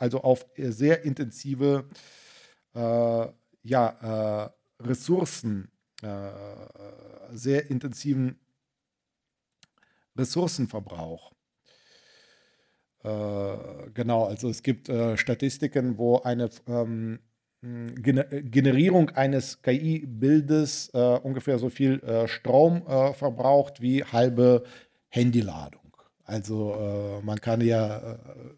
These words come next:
schauen, wie viele Bilder ich in dieser Präsentation generiere, äh, generiert habe und wie viel Handys ich damit, äh, eigentlich aufgeladen, äh, hätte.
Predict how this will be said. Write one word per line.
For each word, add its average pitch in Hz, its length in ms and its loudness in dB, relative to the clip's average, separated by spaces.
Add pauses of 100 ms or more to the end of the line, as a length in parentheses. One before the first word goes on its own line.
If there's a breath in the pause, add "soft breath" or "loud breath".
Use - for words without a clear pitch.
(540 loud breath)
schauen, 147 320 4
wie 139 80 6
viele 139 200 6
Bilder 151 380 8
ich 147 220 0
in 143 120 0
dieser 143 220 4
Präsentation 131 680 0
generiere, 143 800 2
äh, 127 40 -6
generiert 127 540 0
habe 135 240 -2
und 127 100 -4
wie 120 100 -2
viel 131 200 -6
Handys 127 340 -4
ich 117 140 -6
damit, 120 360 -6
äh, 139 40 -8 (500)
eigentlich 123 460 -6
aufgeladen, 104 720 -2
äh, 104 300 -6 (320 loud breath)
hätte. 98 520 -6